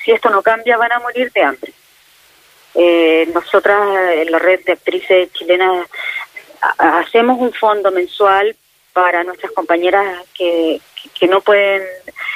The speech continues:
eh, gozar de un sueldo, y hacemos un fondo para ellas,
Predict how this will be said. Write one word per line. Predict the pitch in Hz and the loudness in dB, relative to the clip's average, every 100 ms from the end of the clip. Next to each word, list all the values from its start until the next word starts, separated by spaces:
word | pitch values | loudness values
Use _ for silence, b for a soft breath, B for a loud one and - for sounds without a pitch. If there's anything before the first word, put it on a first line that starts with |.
| B - | B 0
eh, | 151 147 - - - 156 | 2 2 0 -4 -12 -12
gozar | - 170 - 254 220 214 | -4 -4 0 2 2 0
de | 180 | -4
un | 165 | -6
sueldo, | - 175 170 196 226 320 B B B B B - | -2 -2 -2 -2 -4 -6 B B B B B -4
y | 170 | 0
hacemos | 165 - 214 214 | 0 2 0 0
un | 220 | -4
fondo | - 202 185 | -2 0 2
para | 165 156 | 0 2
ellas, | 165 180 175 202 | 2 2 2 0